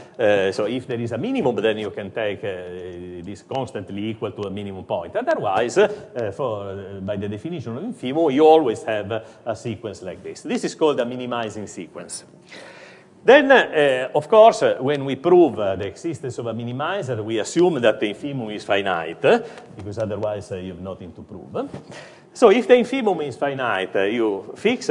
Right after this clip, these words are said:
some T larger than the infimum, and then, uh, you apply this remark, uh,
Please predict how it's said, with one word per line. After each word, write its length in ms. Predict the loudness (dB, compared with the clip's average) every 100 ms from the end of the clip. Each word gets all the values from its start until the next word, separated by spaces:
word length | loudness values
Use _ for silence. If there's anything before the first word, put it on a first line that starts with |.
| 0
some 300 | 0 -2 -4
T 380 | -4 -2 -2 -6 -6
larger 480 | 6 8 8 6 0
than 280 | 2 0 0
the 60 | -4
infimum, 720 | -6 -10 -10 -8 -2 0 -2 -6 -20 -20 -20 -20 -20 -20 -20 -20 -20 -20 -20 _ _ _ _ _ _ -8
and 200 | -2 4
then, 280 | 6 6 6
uh, 420 | 6 6 0 -12 0
you 180 | 2
apply 320 | 4 4 2 2
this 220 | -4 -4
remark, 580 | -2 0 -2 -2 0 2
uh, 160 | 2